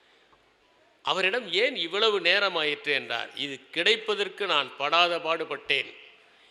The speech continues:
இதை தூக்கி வரவே எனக்கு பிடிக்கவில்லை, ஒரே நாற்றம், இருந்தாலும் கட்டளைக்காக எடுத்து கொண்டு வந்தேன்." "சரி, எல்லாரும் எடுத்து கொண்டு வந்து விட்டீர்கள், போய் விற்று கொண்டு வாருங்கள்" என்றார். எல்லோரும் சென்றார்கள். சிறிது நேரத்திலேயே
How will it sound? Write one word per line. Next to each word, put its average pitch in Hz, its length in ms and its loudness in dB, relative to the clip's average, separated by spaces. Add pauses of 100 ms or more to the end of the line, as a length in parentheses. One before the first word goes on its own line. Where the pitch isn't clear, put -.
(340)
இதை 117 260 -10 (280)
தூக்கி 233 400 -6
வரவே 196 460 0
எனக்கு 160 320 -4
பிடிக்கவில்லை, 151 680 -6 (480)
ஒரே 139 260 -6
நாற்றம், 139 680 -6 (160)
இருந்தாலும் 165 600 -4 (100)
கட்டளைக்காக 185 680 -2
எடுத்து 156 460 -6
கொண்டு 127 240 -10
வந்தேன்." 110 360 -12 (400)
"சரி, 143 320 0
எல்லாரும் 147 500 -2
எடுத்து 151 320 -6
கொண்டு 139 240 -6
வந்து 127 180 -8
விட்டீர்கள், 123 480 -6 (260)
போய் - 180 2
விற்று 190 340 -4
கொண்டு 151 280 -2
வாருங்கள்" 120 400 0
என்றார். 104 380 -10 (1400)
எல்லோரும் 226 440 2
சென்றார்கள். 233 560 4
சிறிது 320 420 2
நேரத்திலேயே 220 720 6